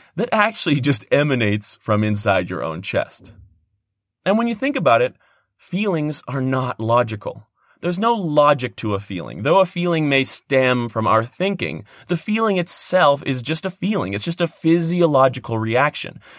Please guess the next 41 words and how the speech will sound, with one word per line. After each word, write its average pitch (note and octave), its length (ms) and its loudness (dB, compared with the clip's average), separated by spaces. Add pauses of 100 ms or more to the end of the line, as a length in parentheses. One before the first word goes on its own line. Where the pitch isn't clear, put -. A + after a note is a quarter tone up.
(120)
And C3 120 2
we C#3+ 80 6
sort D3 180 2
of C3+ 180 -2
associate C3+ 720 0
all A#2 140 6
kinds A2 260 -6
of G#2 100 -6
thoughts G#2 360 0
on G2+ 100 -4
top G#3 280 -2
of G2 100 -10
it. - 240 -8
But G3+ 100 -12
the C4 60 -8
feeling C4+ 340 0
itself F#3 440 2
has C3 280 0 (240)
no D3 380 2
logic C#3 600 0
at A#2+ 200 4
all. - 320 0 (480)
And E3 160 2
if C3+ 240 -6
God F#3 580 2
is D3 180 -2
a B2 60 -2
feeling, D3 560 -4 (260)
then D3+ 180 2
it - 100 -4
makes D3+ 280 -4
perfect F3 440 -6
sense C3+ 440 -4 (200)
that C3 160 -2
there C#3 160 4
is C3+ 320 -2
absolutely C3+ 760 -2
no A#2+ 400 4
logic A2 580 0
to A2 120 -6
God, A#2 400 0